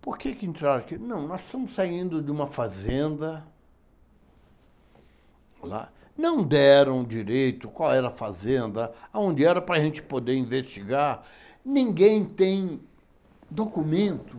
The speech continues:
Não tinha um documento. Ele podia dizer pra mim, "O meu nome é João", e se chamava José ou Antônio, qualquer coisa. Enfim, ninguém tinha.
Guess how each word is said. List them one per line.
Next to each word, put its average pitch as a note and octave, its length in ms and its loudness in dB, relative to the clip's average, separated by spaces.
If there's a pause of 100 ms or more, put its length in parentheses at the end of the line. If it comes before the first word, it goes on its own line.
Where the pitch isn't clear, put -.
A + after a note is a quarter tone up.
(380)
Não C4 120 -6
tinha A4 280 -4
um E3+ 100 -2
documento. A2+ 720 -6 (400)
Ele C#4 120 -6
podia D4 340 0
dizer G3+ 300 8
pra G3+ 120 6
mim, E3 120 2
"O D#3+ 160 4
meu E3 180 2
nome F3+ 260 4
é D#3+ 60 6
João", E3+ 560 4 (380)
e F#4+ 100 0
se - 180 -6
chamava D#3 520 2
José B2+ 440 4
ou C#3+ 140 4
Antônio, A#2 540 0
qualquer G#2+ 420 -12
coisa. A2 300 -10 (200)
Enfim, D#3+ 460 -4
ninguém F#3 460 2
tinha. F#3+ 420 -8